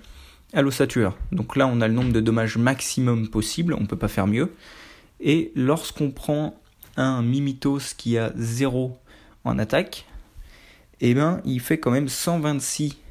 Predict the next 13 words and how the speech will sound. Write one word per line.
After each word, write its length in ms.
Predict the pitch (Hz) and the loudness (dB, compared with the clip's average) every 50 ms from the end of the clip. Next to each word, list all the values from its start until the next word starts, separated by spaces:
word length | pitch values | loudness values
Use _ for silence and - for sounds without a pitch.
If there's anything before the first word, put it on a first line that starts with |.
| - - | -8 -4
dommages 480 | - 113 117 110 113 139 190 170 131 120 - - - - - - - - - - | -2 0 0 2 2 0 0 -2 -2 -4 -6 -8 -18 -20 -20 -20 -20 -12 -4 -2
à 60 | 117 | 0
l'Ossatueur, 680 | 110 117 117 - 113 110 110 - 123 127 160 170 147 131 123 - _ _ _ - - - - - - - | 0 0 0 0 0 0 0 0 -2 -2 0 -2 -4 -6 -8 -12 _ _ _ -20 -20 -20 -20 -20 -20 -16
ce 120 | - - | -14 -12
qui 140 | - - - | -8 -2 -2
représente 540 | 120 - - - 135 123 139 151 156 156 - | -2 -2 0 0 0 2 2 0 -2 -2 -2
quatre-vingt-onze 800 | - 151 143 - - 151 139 139 139 - - 139 151 165 160 139 | 0 0 0 0 0 -2 0 -2 -2 -4 -4 -2 -2 0 0 0
virgule 380 | 123 117 120 117 113 113 113 110 | 0 0 0 0 0 -2 -4 -4
trois 480 | - - - - 135 147 156 156 - - | -8 -10 -4 -2 0 0 -2 -2 -4 -4
pour 200 | 151 131 - - | -4 -4 -4 -4
cent 200 | - 143 147 156 | -2 -2 -2 0
des 140 | 139 117 | -2 0
dégâts, 320 | 110 117 117 120 127 123 | 0 0 0 0 0 -2